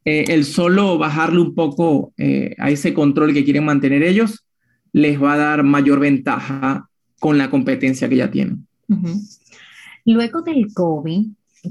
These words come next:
Speaker 2: eh, hemos tenido una transformación. ¿Cuál tú crees que es el mayor reto que tienen los empresarios o dueños de negocio ahora?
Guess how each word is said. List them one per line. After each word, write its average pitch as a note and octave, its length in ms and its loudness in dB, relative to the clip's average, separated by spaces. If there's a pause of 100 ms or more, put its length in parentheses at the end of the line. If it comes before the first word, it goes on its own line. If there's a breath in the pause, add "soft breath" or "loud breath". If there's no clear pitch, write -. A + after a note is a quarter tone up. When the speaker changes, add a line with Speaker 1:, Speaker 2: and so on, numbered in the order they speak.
Speaker 2:
eh, F3 360 -2
hemos G3 260 -2
tenido G3 440 -2
una F3+ 680 -4
transformación. F3+ 1000 -2
¿Cuál A3+ 280 0
tú D#4+ 120 -6
crees G3 280 -2
que A3 80 -4
es G#3+ 80 -4
el A3 100 2
mayor G3+ 300 0
reto D#3 360 -4
que E3+ 120 -6
tienen F3 320 -4
los F#3 300 -2
empresarios F3 580 -2
o G3+ 80 2
dueños F3+ 300 -4
de F3+ 100 -4
negocio C3+ 420 -6
ahora? C3+ 380 -6